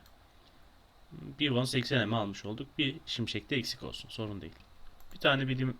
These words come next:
altıgen hediye paketi alıyorum. Buradan yılan kuyruğu artılı ork dişi ve zen fasulye istiyorum.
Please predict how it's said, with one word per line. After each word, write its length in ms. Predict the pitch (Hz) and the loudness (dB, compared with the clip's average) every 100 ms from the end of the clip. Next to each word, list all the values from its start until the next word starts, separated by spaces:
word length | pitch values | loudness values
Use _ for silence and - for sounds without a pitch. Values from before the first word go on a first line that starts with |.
| - | 2
altıgen 540 | 117 - - 117 117 - - - | 2 2 2 4 2 -4 -12 -8
hediye 240 | 104 113 | 0 0
paketi 360 | 117 104 107 113 | 0 -2 -2 -2
alıyorum. 440 | 98 95 113 135 | -2 -2 -2 -4
Buradan 240 | 123 123 | 2 4
yılan 300 | 123 120 120 | 6 6 4
kuyruğu 300 | 120 120 117 | 2 2 4
artılı 380 | 113 110 113 113 | 4 2 -2 -2
ork 300 | 113 117 117 | 0 -2 -2
dişi 320 | - - 139 139 - - - - - - - - - - | -4 -2 -4 -6 -20 -20 -20 -20 -20 -20 -20 -20 -16 -2
ve 140 | 117 | 0
zen 220 | 117 110 110 | 2 2 2
fasulye 400 | 110 - 90 98 | 0 0 -2 -2
istiyorum. 500 | - - 101 120 | -2 -4 -2 -4